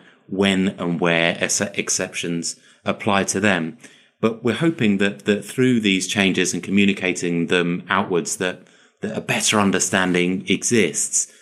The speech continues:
And the Global Red Book actually refers to now that we want to move away from terms such as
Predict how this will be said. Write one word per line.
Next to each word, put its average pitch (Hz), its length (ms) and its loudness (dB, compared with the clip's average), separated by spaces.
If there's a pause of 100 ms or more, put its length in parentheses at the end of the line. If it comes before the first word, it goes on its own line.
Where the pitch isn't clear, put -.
(220)
And 104 120 2
the 107 60 0
Global 117 280 2
Red 113 140 0
Book 110 160 0
actually - 260 -2
refers 107 520 2
to 92 200 0
now 82 280 0
that - 200 -6
we 104 80 2
want 117 220 0
to 107 80 -6
move 117 260 2
away 107 320 4
from 95 260 -4
terms 90 460 0
such - 260 -4
as 90 300 0